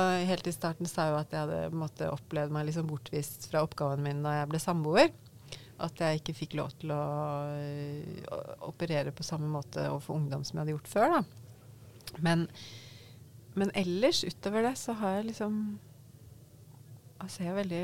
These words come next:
jeg, jeg har møtt gode prester, gode kirkemedarbeidere, eh, og synes at det, at det har virket som et, sånn strålende yrke, da, for de som passer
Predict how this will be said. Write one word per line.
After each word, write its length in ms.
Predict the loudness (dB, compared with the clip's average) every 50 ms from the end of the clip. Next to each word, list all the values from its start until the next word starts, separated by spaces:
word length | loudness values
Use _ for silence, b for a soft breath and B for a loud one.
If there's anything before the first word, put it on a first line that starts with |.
| 0 -2
jeg, 320 | -2 -2 -2 -2 -2 -2 -2
jeg 140 | -2 -2
har 180 | -2 0 -2 -2
møtt 400 | -2 -2 -4 -10 -16 -14 -10 -6 -4 0
gode 360 | 0 2 2 2 2 2 2 0 -2 -4 -6 -4
prester, 420 | -4 -2 -2 -2 -4 -2 -2 0 0
gode 380 | 2 2 2 2 0 0 0 0 0
kirkemedarbeidere, 1800 | 0 0 0 -2 -2 -6 -4 -2 -2 -2 -4 -4 -4 -6 -6 -6 -6 -6 -6 -4 -4 -2 -2 -2 -2 -2 0 0 0 0 0 -4 -2 -2 -2 -2 -4 B B B B B B B B -10
eh, 280 | -8 -6 -4 -4 -2 -2
og 140 | -2 -2 -2
synes 380 | -4 -6 -4 -2 -2 -2 -2
at 120 | -4 -4 -2
det, 140 | -2 -2 -2 -2 -2 -2 -2 -4 -8 -14 -16 -18 -16 -12 -12
at 180 | -12 -10 -6
det 160 | -4 -4 -2
har 160 | -2 -2 -2 -2
virket 340 | -2 -4 -6 -8 -10 -10
som 140 | -10 -8 -6
et, 280 | -6 -8 -8 -10 -14 -12 -10
sånn 300 | -6 -6 -6 -6 -6 -8
strålende 520 | -8 -8 -4 0 0 0 0 0 -2 -4 -4
yrke, 180 | -6 -4 -2 0
da, 120 | 0 0 0
for 160 | -2 -4 -4
de 140 | -4 -4 -4
som 180 | -6 -6 -8 -8 -10 -12 -14 -18 -20 -20 -20 -20 -20 -20 -18 -18 -18 -18 -20 -20 -20 -20 -20 -20 -20 -20 -20 -20 -20 -20 -18 -20 -18 -14
passer 420 | -10 -10 -8 -8 -8 -8 -8 -8